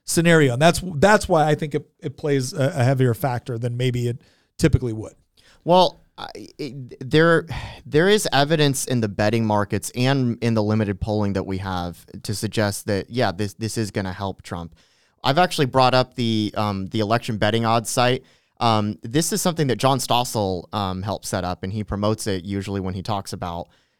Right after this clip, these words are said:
Speaker 2: you know, uh, uh, election outcomes. And what we saw shortly after the midterms was that DeSantis's odds skyrocketed.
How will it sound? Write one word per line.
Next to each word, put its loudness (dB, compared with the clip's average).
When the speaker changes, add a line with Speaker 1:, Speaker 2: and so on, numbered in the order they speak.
Speaker 2:
you 0
know, -2
uh, 0
uh, 0
election 2
outcomes. -8
And 2
what 2
we 0
saw 2
shortly 0
after 2
the 0
midterms -2
was 0
that -2
DeSantis's -2
odds -4
skyrocketed. -2